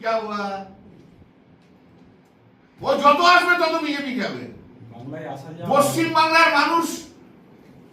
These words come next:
Speaker 1: কখনো নেতৃত্বে, মানে, বাইরের প্রদেশের নেতৃত্বকে মেনে নেয় না বাংলার মানুষ। বাংলায় নেতা না তৈরি করতে পারলে কোনোদিনই কিছু হবে না, আর ওদের বাংলা নেতা তৈরি হবে না।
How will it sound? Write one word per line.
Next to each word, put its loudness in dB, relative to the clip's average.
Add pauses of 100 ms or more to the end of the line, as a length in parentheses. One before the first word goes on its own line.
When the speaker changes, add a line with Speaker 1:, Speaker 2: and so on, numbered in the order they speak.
(380)
Speaker 1:
কখনো 2
নেতৃত্বে, 0
মানে, 2 (840)
বাইরের 4
প্রদেশের 4
নেতৃত্বকে 0
মেনে -2
নেয় 4
না 2
বাংলার -2
মানুষ। -8 (800)
বাংলায় 6
নেতা 2
না 2
তৈরি 0
করতে -2
পারলে -2
কোনোদিনই -4
কিছু -4
হবে -4
না, -2
আর 0
ওদের 0
বাংলা -2
নেতা -2
তৈরি 0
হবে -2
না। -4